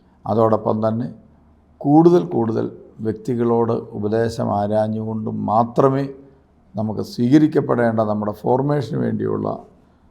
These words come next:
ആ, ഉപദേശങ്ങൾ സ്വീകരിക്കാവൂ എന്ന് പ്രത്യേകം ഓർമ്മപ്പെടുത്തുന്നു. ഇല്ലെങ്കിൽ ഇത് നമ്മുടെ ജീവന് തന്നെ അപകടം വരുത്തി വച്ചേക്കാം.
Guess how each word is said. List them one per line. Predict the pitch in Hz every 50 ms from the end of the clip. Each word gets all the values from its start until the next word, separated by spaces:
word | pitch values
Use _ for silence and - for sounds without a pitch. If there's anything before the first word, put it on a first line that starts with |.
| _ _ -
ആ, | 107 107 98 98 101
ഉപദേശങ്ങൾ | 107 - 110 107 117 107 113 110 107 - 113 104 104 104
സ്വീകരിക്കാവൂ | 101 - - - 107 104 113 110 113 110 110 110 107 107 107 104 98
എന്ന് | 104 104 104 120
പ്രത്യേകം | - - - - - - 101 98 - - 123 120 120 120 - - -
ഓർമ്മപ്പെടുത്തുന്നു. | - 98 95 101 98 95 - 101 95 95 95 - 98 95 - - _ 120
ഇല്ലെങ്കിൽ | 113 107 110 110 110 110 110 113 135 - - -
ഇത് | - 104 104 104
നമ്മുടെ | 104 98 101 104 101 101 98 101 - - - - _ _ _ _ - 113
ജീവന് | 107 110 120 127 131 147 147 139 127 120
തന്നെ | 107 107 107 120 117 - -
അപകടം | - 95 101 101 104 104 107 101
വരുത്തി | 98 95 95 95 - 90
വച്ചേക്കാം. | 87 85 - - - 82 78 - -